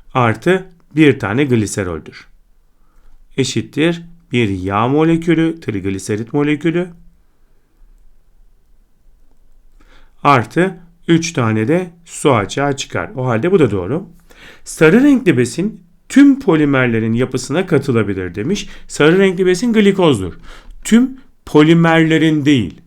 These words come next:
tüm polisakkaritlerin yapısına katılabilir. Çünkü polimer çok sayıda monomerin birleşmesiyle oluşan molekül demektir. Mesela protein de bir polimerdir. Ama proteinlerin yapısında glikoz yoktur. O halde bu yanlış.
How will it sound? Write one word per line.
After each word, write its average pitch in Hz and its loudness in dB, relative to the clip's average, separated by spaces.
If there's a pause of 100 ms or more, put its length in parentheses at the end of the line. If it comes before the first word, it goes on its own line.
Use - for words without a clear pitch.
(120)
tüm 233 0
polisakkaritlerin 165 0
yapısına 113 -4
katılabilir. 85 -14 (240)
Çünkü 139 -8
polimer 160 2 (320)
çok 190 0
sayıda 120 0
monomerin 123 0
birleşmesiyle 135 -2
oluşan 110 -4
molekül 123 0
demektir. 90 -10
Mesela 151 -4 (280)
protein 185 2
de 175 4
bir 123 0
polimerdir. 87 -8 (440)
Ama 127 0
proteinlerin 143 2
yapısında 117 -4
glikoz 117 -2 (260)
yoktur. - 0
O 131 -2
halde 87 -6
bu 185 -2 (380)
yanlış. 123 -4